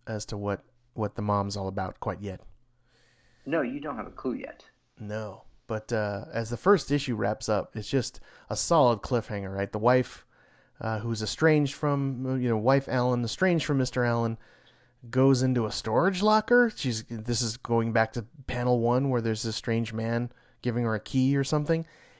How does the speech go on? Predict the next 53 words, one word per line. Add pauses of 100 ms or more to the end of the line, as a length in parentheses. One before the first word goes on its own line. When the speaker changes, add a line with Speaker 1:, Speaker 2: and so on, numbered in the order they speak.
Speaker 1:
And
Speaker 2:
Mm-hmm.
Speaker 1:
she's,
uh,
going
into (100)
a, (300)
like,
a,
the
creepiest
<laughs>
looking (260)
storage
unit
you'll
ever
see
in
your
life. (720)
Uh,
who
would
never
rent
there.
I
don't
know.
No
one
would.
You
know,
<laughs>
why
would
anyone
Speaker 2:
Oh,
Speaker 1:
go?
Speaker 2:
I
got
the, (240)
I
got
the
locker
next
to
it. (680)
Speaker 1:
<laughs>
Yeah.